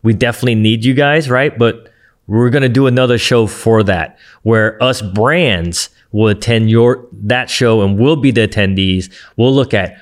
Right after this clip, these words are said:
hardware guys, the packaging guys, the terpenes, and piecing together all of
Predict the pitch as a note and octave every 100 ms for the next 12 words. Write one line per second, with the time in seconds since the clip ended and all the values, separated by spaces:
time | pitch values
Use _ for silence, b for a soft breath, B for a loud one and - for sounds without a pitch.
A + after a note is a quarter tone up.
0 | B B - G2+ G2 F#2+ G2+ G2 F#2 G2
1 | F#2 F#2 F#2+ - G2 G2+ F#2 - F#2 F#2+
2 | F#2+ F#2+ F#2+ F#2+ F#2 A2+ - G#2+ G#2 -
3 | A2 G#2+ G#2 G2+ G2+ - B B B A#2
4 | - C#3 - B2+ A#2+ G#2+ A#2+ A#2 A2+ A#2
5 | A#2+ A#2 G#2